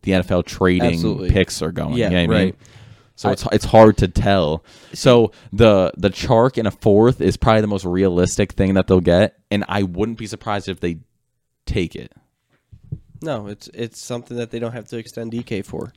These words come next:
Speaker 1: Yeah.
Speaker 2: That's the one thing
Speaker 1: Because
Speaker 2: that
Speaker 1: D K
Speaker 2: we're
Speaker 1: is gonna
Speaker 2: looking at.
Speaker 1: want a bag.
Speaker 2: Oh, yeah. For,
Speaker 1: And
Speaker 2: uh,
Speaker 1: I, I mean, respectfully, he deserves it.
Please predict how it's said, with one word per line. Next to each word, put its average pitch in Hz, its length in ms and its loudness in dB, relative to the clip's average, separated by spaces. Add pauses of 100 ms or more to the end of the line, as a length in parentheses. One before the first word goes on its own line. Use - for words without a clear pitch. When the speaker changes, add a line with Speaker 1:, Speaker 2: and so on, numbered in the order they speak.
Speaker 1:
Yeah. 80 320 -4
Speaker 2:
That's 107 200 -4
the 113 100 -2
one 107 260 -2
thing 110 120 -4
Speaker 1:
Because 110 140 0
Speaker 2:
that 101 80 -2
Speaker 1:
D 120 100 0
K - 80 0
Speaker 2:
we're 117 80 2
Speaker 1:
is 95 80 -4
gonna 95 80 0
Speaker 2:
looking - 20 0
at. 85 40 0
Speaker 1:
want 85 120 -4
a - 40 -14
bag. 71 360 -10 (240)
Speaker 2:
Oh, 135 120 2
yeah. 95 200 0 (480)
For, 113 200 -2 (360)
Speaker 1:
And 101 100 0
Speaker 2:
uh, 95 180 0 (200)
Speaker 1:
I, 90 60 -4
I - 20 -2
mean, 85 320 -4 (460)
respectfully, - 560 -8
he 78 100 -8
deserves 78 440 -12
it. 76 200 -16